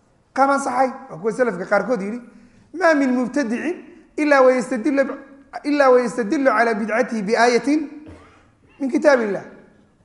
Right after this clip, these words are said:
Mubtadic kasta ma, mubta-, nin mubtadici ma jiro ilaa bidciisa wuxuu isku dayaa inuu u daliishado aayad Qur'aan. Qur'aanka oo sidii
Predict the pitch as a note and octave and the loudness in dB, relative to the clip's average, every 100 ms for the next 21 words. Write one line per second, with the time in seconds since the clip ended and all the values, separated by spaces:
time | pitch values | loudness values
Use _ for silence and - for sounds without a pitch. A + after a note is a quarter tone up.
0 | _ _ _ _ _ C#4 D4 F#4 E4+ A#3+ | _ _ _ _ _ -4 -2 0 0 -2
1 | B3 - A3+ B3+ D#4 C4+ B3+ - D4+ F4 | -2 0 0 0 -4 -6 -8 -8 -4 -2
2 | E4 B3 D#4 D4+ B3+ C#4 - C4 C#4 C#4 | -2 -2 -4 -4 -4 -4 0 0 4 2
3 | A#3+ B3 C#4 A3 B3+ B3+ G#3 A3+ A3 B3 | 2 -2 -4 -2 -4 -4 -6 -6 -4 0
4 | A#3+ B3+ B3+ C#4 A#3 A3 G3+ A#3 D#4 - | 0 0 -2 -4 -2 -2 2 2 2 0
5 | - - - _ _ _ _ _ - A#3+ | -12 -20 -20 _ _ _ _ _ 4 6
6 | D4 C#4 B3+ A3+ D#3+ - - - _ _ | 6 4 2 2 0 -10 -20 -20 _ _
7 | _ _ _ _ _ _ _ _ _ _ | _ _ _ _ _ _ _ _ _ _
8 | _ _ _ _ _ _ _ _ _ _ | _ _ _ _ _ _ _ _ _ _
9 | _ _ _ _ _ _ A#3 C4 D4+ E4 | _ _ _ _ _ _ 0 2 4 2
10 | B3+ A#3+ A3+ B3 A#3+ - D#4+ D#4 | 0 -2 2 2 0 -2 0 0